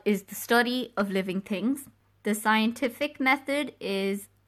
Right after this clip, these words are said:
the process of investigation in which problems are defined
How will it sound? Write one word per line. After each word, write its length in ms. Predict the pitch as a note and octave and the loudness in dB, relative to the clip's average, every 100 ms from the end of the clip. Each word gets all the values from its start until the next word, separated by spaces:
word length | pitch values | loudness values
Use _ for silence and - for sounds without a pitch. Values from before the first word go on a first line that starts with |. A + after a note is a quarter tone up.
| - | -12
the 160 | G#3 G3+ | -8 -6
process 640 | - G#3+ G#3+ A3+ C4 C4+ - | 2 2 2 2 0 0 -6
of 140 | G3 | -4
investigation 1000 | F3+ F#3 G3 - F#3+ F#3 G3+ G3+ B3 D4+ - _ _ | -4 -6 -6 -8 -6 -6 -4 -2 -2 -4 -8 _ _
in 200 | G3 G3+ | -4 -2
which 280 | G3 F#3+ - | -2 -4 -4
problems 460 | - A#3 C4 C4 C4 | 2 4 4 0 0
are 120 | G3 | -2
defined 680 | G3 F#3+ - G#3 A3+ C4+ F#4+ | -2 -4 2 4 4 2 -2